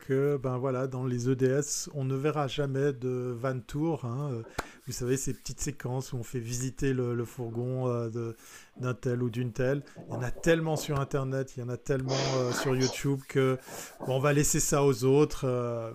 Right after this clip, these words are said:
mais c'est, c'est pas inintéressant, mais au bout d'un moment, ben voilà, c'est, c'est un peu, un peu spécial. Il y a Flo Buddy Bud qui nous dit : « Mais est-ce que vous avez aussi rencontré des orques, du coup, <laughs> à défaut d'humains ? »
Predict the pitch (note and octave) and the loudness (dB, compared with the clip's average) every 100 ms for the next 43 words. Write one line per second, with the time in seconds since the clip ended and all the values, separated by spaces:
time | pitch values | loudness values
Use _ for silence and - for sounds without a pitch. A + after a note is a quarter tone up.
0 | C3 C#3 E3 D3 - F3 G3 G3+ F#3 - | -6 -2 -2 -4 -6 0 2 2 0 0
1 | D#3+ F#3+ - G3 D#3+ C#3 C3 C#3 C3 B2 | 0 2 2 0 2 0 0 -4 -4 -4
2 | A#2+ C3+ D3 C3 A#2+ A#2 A2+ C3 C3 A#2 | -4 -4 -4 -4 -6 -6 -4 -2 -2 -4
3 | - A2+ A2+ - - - - - - G#2 | -6 -4 -6 -8 -18 -16 -16 -16 -14 -12
4 | - D3+ D3 C3 A#2 C#3+ - C3+ - B2 | -2 2 4 4 0 -4 -4 -4 0 0
5 | A#2 - C3+ D#3 F#3+ - G3 G#3 D#3 E3+ | -2 -2 6 8 6 4 2 4 6 4
6 | D3+ C#3 E3 F3 - D#3 C#3 B2+ F3 G3 | 2 2 4 4 2 2 2 2 0 0
7 | D3+ C#3 C#3+ D#3 - D3 C3 C3+ C3 C#3 | 2 2 2 0 4 2 6 8 8 6
8 | - D3+ C3+ D3 - E3 B2+ A#2 C#3 C3+ | 2 -2 -4 -6 -4 -4 -2 0 2 0
9 | - B2 A2 A2+ A2+ - E3 B2+ - D3+ | -4 -8 -8 -12 -6 -2 0 0 0 0
10 | C3 - D3 A#2+ C3+ | 0 -2 -4 0 8